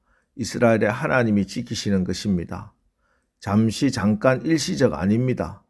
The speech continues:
여호와 하나님께서 지금부터 영원까지 여러분의 출입을 지키십니다.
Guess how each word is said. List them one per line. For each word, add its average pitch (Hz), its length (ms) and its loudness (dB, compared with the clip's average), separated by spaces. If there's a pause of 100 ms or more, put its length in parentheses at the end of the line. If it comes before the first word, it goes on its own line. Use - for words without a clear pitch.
(360)
여호와 117 320 6
하나님께서 113 540 -2
지금부터 117 800 -2
영원까지 127 800 4 (340)
여러분의 107 480 0
출입을 147 540 2
지키십니다. - 800 -8